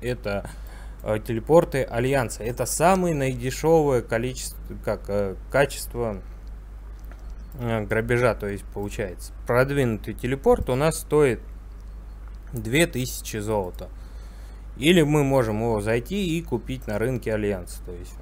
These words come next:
у нас есть на рынке Альянс, продвинутый телепорт стоит сто двадцать тысяч чести Альянса. То есть, ну, это, это не совсем дешево получается для, а, того, чтобы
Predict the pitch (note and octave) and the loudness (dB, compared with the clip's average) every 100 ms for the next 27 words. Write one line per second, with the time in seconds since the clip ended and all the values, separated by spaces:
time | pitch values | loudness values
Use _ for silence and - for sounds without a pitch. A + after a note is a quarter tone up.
0 | F#2 B2 B2 - - - - - - - | -6 -4 -4 -8 -12 -14 -14 -12 -12 -12
1 | - - - - C3+ A2+ A#2 A#2 G2+ G2+ | -14 -14 -12 -12 -8 -2 2 2 2 0
2 | G#2+ G2 G2 A2+ F#3+ F#3+ - A2+ A2+ A2+ | 0 -2 0 4 4 4 0 -2 0 0
3 | G#2 - - G2+ G2 F3 F3+ - C3 C#3+ | -2 -6 -8 -6 2 2 2 -6 0 0
4 | C3 - B2 C3+ G2+ G#2+ - - - - | 0 -4 -4 -4 -2 -2 -4 -12 -12 -14
5 | - - - - - - - - - - | -14 -14 -14 -14 -14 -12 -12 -12 -14 -12
6 | - - - D3 - F3+ - - - - | -12 -10 -4 -4 -2 -6 -6 -10 -8 -2
7 | A#2+ C3+ - C3 B2 F#2 F2+ - - - | -2 -2 0 0 2 -2 -8 -12 -12 -12
8 | - - - - A#2+ C#3+ A#2 B2 C3+ C3 | -12 -14 -12 -8 -8 -6 -4 0 4 4
9 | A#2 A#2+ C3+ - C#3 C#3 C#3+ D#3 D3+ A2 | 2 -2 -4 -2 -2 0 2 2 2 0
10 | G2+ E3 G3+ F3 E3 D#3 C3 B2+ - A#2 | 2 2 2 2 0 0 -2 -2 -2 -2
11 | G2 - G2 F#2+ G#2+ C3+ - - - - | -4 -6 -10 -4 0 0 -2 -10 -12 -12
12 | - - - G2+ G#2 G#2+ G#2+ G#2 F#2+ - | -12 -12 -8 2 4 6 6 4 2 -8
13 | - G#2 G#2 D#3 D#3+ - C3 B2+ A2 G2 | -6 -2 2 2 2 0 0 2 2 2